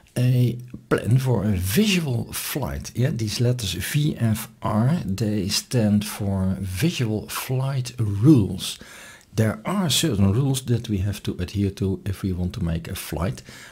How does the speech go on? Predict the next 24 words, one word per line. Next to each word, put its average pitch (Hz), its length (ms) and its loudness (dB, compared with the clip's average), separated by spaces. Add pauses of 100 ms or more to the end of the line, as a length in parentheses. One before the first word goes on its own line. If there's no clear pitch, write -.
(100)
Rules 98 400 0
that 82 220 -4
tell 69 240 -2
us, 78 140 -4
for - 220 -6
instance, 82 320 -4
that 82 240 -10
we 90 80 -2
are 82 100 -2
not 92 320 2 (220)
allowed 85 380 -2
to - 280 -4
drop 104 400 4 (100)
anything 90 540 2
from - 400 -2
a 92 120 0
plane, 95 580 2
except - 520 -6
maybe 85 440 -2 (360)
a 110 60 2
person 85 540 0
wearing 78 320 -2
a 123 60 2
parachute. 113 600 -2